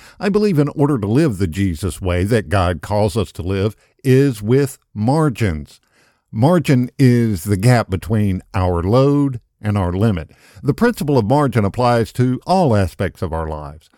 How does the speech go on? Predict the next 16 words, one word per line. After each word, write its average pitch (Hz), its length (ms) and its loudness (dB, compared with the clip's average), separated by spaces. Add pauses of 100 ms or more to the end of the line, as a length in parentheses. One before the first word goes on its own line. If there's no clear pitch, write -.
(160)
Financial 95 640 0
margin 98 520 -2
means 107 340 -2
not 104 240 -4
spending 107 480 -2
everything 107 500 -4
we 139 120 -2
make, 101 420 -4 (100)
but 127 240 -6
instead 151 480 -6
saving 147 420 -4
some 147 140 -4
money 170 280 -2
along 95 360 0
the 85 80 -4
way. 80 280 -4